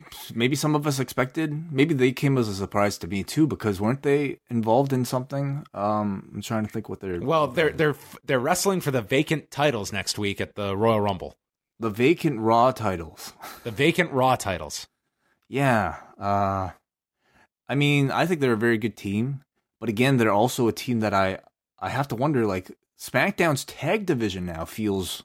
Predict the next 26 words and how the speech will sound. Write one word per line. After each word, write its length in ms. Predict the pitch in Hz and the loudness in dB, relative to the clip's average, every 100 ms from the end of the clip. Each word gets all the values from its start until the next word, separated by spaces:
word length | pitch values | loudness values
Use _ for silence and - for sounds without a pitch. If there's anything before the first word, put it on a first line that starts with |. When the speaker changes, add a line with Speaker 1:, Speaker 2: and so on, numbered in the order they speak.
| _ | _
Speaker 1:
almost 400 | 101 101 95 - | 2 4 2 2
a 60 | |
little 400 | 95 101 92 85 90 | 2 4 4 0 -6
too 180 | - 110 | -2 2
loaded. 480 | 98 87 78 73 82 _ _ _ _ | 2 0 -2 -6 -12 _ _ _ _
How 160 | - 123 | -4 2
are 100 | 151 | 2
they 140 | 143 | 4
gonna 160 | 143 127 | 2 2
find 200 | 117 120 | 2 0
the 60 | 101 | 0
T 200 | - 101 | -4 -6
V 180 | 98 | -4
time, 400 | 98 90 80 76 - _ _ _ | -4 -4 -6 -10 -18 _ _ _
you 100 | 92 | -2
know, 140 | 90 | 0
with, 240 | 90 87 - | 2 0 -2
with 160 | 90 | -2
all 120 | 92 92 | 2 2
these 180 | 90 | 2
other 200 | 92 87 | 0 0
teams 280 | 85 90 85 | 0 -2 -2
on? 320 | 82 76 78 - _ _ _ _ _ _ _ _ _ _ _ _ _ _ _ - | -4 -4 -8 -16 _ _ _ _ _ _ _ _ _ _ _ _ _ _ _ -2
Speaker 2:
Well, 180 | 110 | 0
who 180 | 110 143 | 2 4
are, 120 | 135 | 4